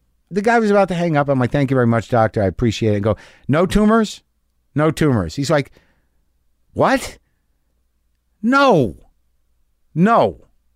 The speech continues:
And I, I was like, "All right, I'm relieved. Thank you." And I hung up. And I don't,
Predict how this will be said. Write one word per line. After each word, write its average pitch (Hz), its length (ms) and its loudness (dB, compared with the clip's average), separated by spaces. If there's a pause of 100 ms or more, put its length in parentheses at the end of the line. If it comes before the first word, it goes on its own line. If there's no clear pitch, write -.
(1800)
And 151 560 0 (400)
I, - 300 -14
I 135 120 -2
was 139 160 -2
like, 139 240 -4
"All 160 100 2
right, 208 440 2
I'm 175 220 2
relieved. 202 640 0 (140)
Thank 196 280 0
you." 190 200 2
And 170 100 -2
I 143 80 -2
hung 180 220 0
up. 175 260 0 (440)
And 127 180 -2
I 139 100 2
don't, 156 320 0